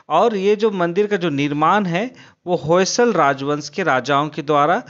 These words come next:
किया गया है। और यह जो होयसल नामक जो जगह है जहाँ पे यह मंदिर स्थित है,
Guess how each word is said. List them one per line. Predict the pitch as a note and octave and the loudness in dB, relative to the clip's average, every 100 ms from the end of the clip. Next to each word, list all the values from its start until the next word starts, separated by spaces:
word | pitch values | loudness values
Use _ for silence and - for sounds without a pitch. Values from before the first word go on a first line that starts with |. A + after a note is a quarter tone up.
| - _ _ | -20 _ _
किया | C3 C3+ | -4 -2
गया | A2+ A2+ A2 | -2 -4 -6
है। | G2+ G2+ - _ - - | -6 -14 -18 _ -20 -10
और | C#3 D3 | -2 0
यह | D3 F3+ A3+ | 2 2 2
जो | A3 A3 | 2 0
होयसल | D#3+ E3 D#3+ A#3 G#3+ | 4 2 2 0 2
नामक | F3+ F3 F3 | 2 2 0
जो | D#3+ D#3 | -2 0
जगह | C#3 C3 F3 | 0 2 0
है | F#3 | 0
जहाँ | C#3 C#3 | 0 -2
पे | C#3 D3 | 0 -2
यह | C3+ | -2
मंदिर | C3 C3+ E3 F3 | -2 -2 0 0
स्थित | E3 - G#3+ G#3 | -2 -4 -4 0
है, | B3 | 0